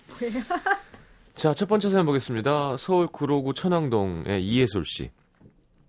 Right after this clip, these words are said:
Speaker 2: "저는 스물셋 여대생이고요." 아, 이런 얘기 들으면 진짜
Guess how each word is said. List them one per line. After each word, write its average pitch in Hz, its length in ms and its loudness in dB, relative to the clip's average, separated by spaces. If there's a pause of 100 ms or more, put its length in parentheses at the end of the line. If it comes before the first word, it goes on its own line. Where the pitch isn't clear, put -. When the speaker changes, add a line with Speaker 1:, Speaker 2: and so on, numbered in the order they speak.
(160)
Speaker 2:
"저는 135 260 4
스물셋 202 440 2
여대생이고요." 151 1080 2
아, 98 300 -10
이런 107 180 -4
얘기 110 120 -2
들으면 101 160 -6
진짜 - 240 -6